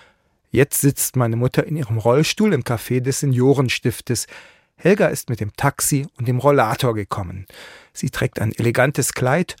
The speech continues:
und eine schicke Frisur. Nach dem Kaffee sind wir nach draußen gegangen,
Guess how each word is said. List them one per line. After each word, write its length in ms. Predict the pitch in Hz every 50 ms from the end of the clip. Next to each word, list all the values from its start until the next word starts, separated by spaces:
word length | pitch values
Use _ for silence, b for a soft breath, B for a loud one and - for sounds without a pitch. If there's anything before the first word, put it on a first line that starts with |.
| _ _
und 160 | - 160 - -
eine 220 | - 110 113 113
schicke 320 | - - - - - 160
Frisur. 640 | - - - 139 135 110 98 110 107 92 - - - _ _ _ _ _ b b b b b b b b b b b b
Nach 160 | 127 139 -
dem 160 | - 175 156
Kaffee 320 | - - 151 - - 147
sind 200 | 131 131 143 -
wir 60 | - 127
nach 160 | 131 120 -
draußen 420 | - 101 107 135 165 156 - 151
gegangen, 460 | 131 131 110 117 107 110 120 127 120